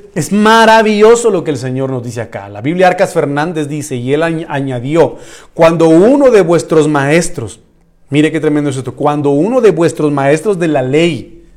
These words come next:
se hace discípulo del reino de Dios". ¿Eso qué quiere decir? Se bautizó, nació de nuevo, el Espíritu Santo está en él, y en lugar de enseñar doctrina de hombres,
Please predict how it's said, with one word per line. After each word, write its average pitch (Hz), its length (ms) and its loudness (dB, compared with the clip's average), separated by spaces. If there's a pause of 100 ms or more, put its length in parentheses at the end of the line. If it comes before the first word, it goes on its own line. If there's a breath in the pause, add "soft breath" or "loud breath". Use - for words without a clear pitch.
(460 loud breath)
se 139 260 -2
hace 190 300 4
discípulo 220 1000 2
del 156 220 2
reino 190 680 4
de 160 160 -2
Dios". 185 680 2 (160)
¿Eso 143 220 -4
qué 190 100 0
quiere 202 220 2
decir? 180 300 0
Se 180 120 -4
bautizó, 147 600 -2
nació 175 380 -4
de 175 100 -6
nuevo, 165 680 2 (260 loud breath)
el 151 100 -2
Espíritu 165 460 -2
Santo 170 260 -4
está - 160 -6
en 151 240 -2
él, 190 320 2 (220 loud breath)
y 170 100 0
en 175 140 4
lugar 160 280 4
de 202 100 2
enseñar 160 380 0
doctrina 185 440 -2
de 151 100 2
hombres, 180 480 0